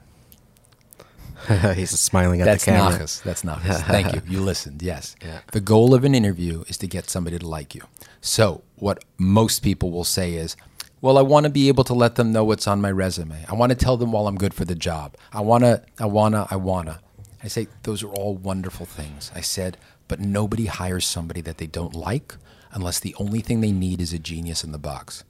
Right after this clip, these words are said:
Speaker 2: What's a genius in the box? You're the smartest person in the world in this thing, and whether you have a personality or not, whether you're nice or not, it doesn't matter. They basically need your brain in the office, and that's okay. It's not a bad thing.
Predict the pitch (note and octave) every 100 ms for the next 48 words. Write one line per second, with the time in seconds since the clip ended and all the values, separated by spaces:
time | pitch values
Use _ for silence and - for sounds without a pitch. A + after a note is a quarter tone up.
0 | _ _ C#2+ D2 - D#2 F2 E2+ - E2+
1 | F#2 E2+ - - - _ _ G2+ A2 A#2
2 | - G2 G#2 A#2 - A2 - A#2 A#2+ G#2
3 | G2 F2+ F2 - _ _ - G2 F2 G2
4 | - - F#2 G#2 D3+ - _ _ F#2+ F#2
5 | G2 G#2 F#2 F#2 G2+ - F#2+ G#2+ B2 B2+
6 | B2 B2 G2+ F2 F2 F2+ G2 - G2 F#2
7 | - - F#2+ F#2 G2 G#2+ F2 F2+ - _
8 | _ _ G2 F2 G#2 - G2 F#2+ F#2+ F2+
9 | F2 F2+ F2 F2 D#2+ D#2+ F2 F#2+ - -
10 | - G#2+ B2+ C#3 - D#3+ B2+ _ _ _
11 | - A#2+ A#2 A#2 A2 - D3 F#2+